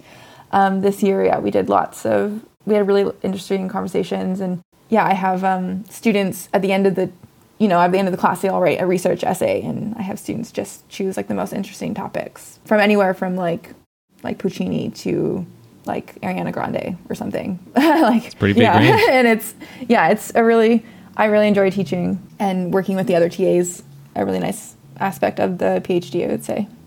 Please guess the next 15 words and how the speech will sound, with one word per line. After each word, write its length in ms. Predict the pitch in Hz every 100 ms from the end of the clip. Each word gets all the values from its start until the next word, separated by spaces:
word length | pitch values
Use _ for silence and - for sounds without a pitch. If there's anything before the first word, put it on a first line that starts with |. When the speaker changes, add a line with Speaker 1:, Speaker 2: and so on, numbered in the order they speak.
| - _ _
Speaker 2:
Nice. 380 | 98 90 - - -
Good 180 | - 104
to 100 | 110
hear. 300 | 104 98 104 - _ _
Last 300 | 113 113 113
question 420 | - 110 - 110
for 180 | 104 113
you 280 | 101 101 101
here, 320 | 92 104 92 - _
and 100 | 113
then 100 | 98
we'll 120 | 92
close 400 | - 104 101 -
it 80 | 101
out. 260 | 95 95